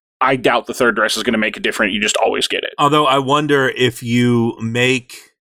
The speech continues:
Speaker 2: Aerith's dress worse by not doing her side quests if the dialogue changes. Or if maybe you choose the exotic for, for Tifa. I,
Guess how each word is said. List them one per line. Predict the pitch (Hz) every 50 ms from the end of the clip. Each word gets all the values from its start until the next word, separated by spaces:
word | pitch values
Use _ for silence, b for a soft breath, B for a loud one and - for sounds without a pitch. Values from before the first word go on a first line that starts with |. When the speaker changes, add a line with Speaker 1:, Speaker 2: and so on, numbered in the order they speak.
| _ _ _ -
Speaker 2:
Aerith's | 117 113 113 113 107 - - -
dress | 117 104 107 107 104 98 98 92 - - - - -
worse | - 98 95 107 110 104 101 98 95 - - - - - -
by | 104 98 107 95 98
not | 95 95 98 98 98 98 98 98 95 95 - _ _ _ _ _ _ -
doing | 117 113 104 101 95
her | 90 95 90
side | - - 107 101 98 95 85
quests | - - 98 95 92 87 85 - - - - - _ _ _
if | - 104 -
the | - 101
dialogue | 92 101 90 92 92 90 90 90 95 147
changes. | - - 104 - 107 101 - - - - - - _ _ _ _ _ _
Or | 131 135 131 123
if | 104 113
maybe | 117 120 120 113 113
you | 110 113 107
choose | - - 123 120 117 110 101 98
the | 113 110 104
exotic | 101 95 - 110 101 101 101 101 98 95 -
for, | - - - 98 95 95 92 92 92 92 90 - _ _ _ _ _ _ _
for | - 107 95
Tifa. | - - - 104 92 82 - 90 90 -
I, | - 117 117